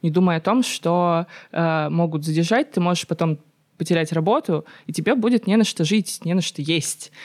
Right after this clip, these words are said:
Вот. Э, и, соответственно, вследствие того, что, как бы, э, нижняя прослойка населения недопредставлена,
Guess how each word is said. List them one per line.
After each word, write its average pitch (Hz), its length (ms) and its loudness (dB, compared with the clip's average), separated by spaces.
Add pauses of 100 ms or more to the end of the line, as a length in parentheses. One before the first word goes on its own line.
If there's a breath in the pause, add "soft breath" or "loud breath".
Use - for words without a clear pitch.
(240 loud breath)
Вот. 165 380 0 (800 soft breath)
Э, 175 680 2
и, 165 560 0
соответственно, 170 880 -2 (420)
вследствие 170 460 -4
того, 170 220 -2
что, 156 840 0 (600)
как 143 220 -10
бы, 147 280 -4 (440 loud breath)
э, 160 260 2
нижняя 160 500 0
прослойка 165 520 -2
населения 160 580 0
недопредставлена, 233 1040 2